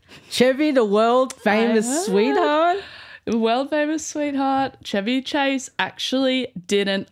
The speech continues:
Speaker 2: love hanging out with Donald Glover and Alison Brie all the time. He would hang out in his trailer and then he'd storm onto set and go, "Oh, guess it's my scene. Hurry up, everyone. I gotta get my scene done."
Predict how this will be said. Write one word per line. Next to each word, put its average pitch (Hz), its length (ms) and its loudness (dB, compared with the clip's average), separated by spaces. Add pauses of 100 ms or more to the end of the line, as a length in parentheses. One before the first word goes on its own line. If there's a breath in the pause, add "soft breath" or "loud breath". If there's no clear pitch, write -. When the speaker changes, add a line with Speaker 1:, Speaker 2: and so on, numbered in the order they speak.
(100)
Speaker 2:
love 180 300 0
hanging 185 340 -2
out 170 100 0
with 180 140 -4
Donald 175 240 -2
Glover 170 220 -2
and 165 100 -2
Alison 160 320 -4
Brie - 420 -4 (880)
all 175 80 0
the 180 80 -6
time. - 420 -4 (600 soft breath)
He 208 100 -2
would 180 120 0
hang 214 180 -2
out 202 120 0
in 196 100 0
his 170 120 -4
trailer 190 420 -2
and - 140 -4
then 87 80 -6
he'd - 160 -12
storm 160 400 -4
onto 170 220 -6
set - 320 -8
and 170 100 -8
go, 175 200 -6 (520 loud breath)
"Oh, 92 340 -8
guess - 200 -10
it's 160 100 -16
my 143 140 -6
scene. 151 500 -6 (640 loud breath)
Hurry 156 320 0
up, 170 180 -2
everyone. 147 280 -2
I 170 80 -2
gotta 160 160 -2
get 156 80 -4
my 151 140 -8
scene 175 440 -4
done." 175 400 -6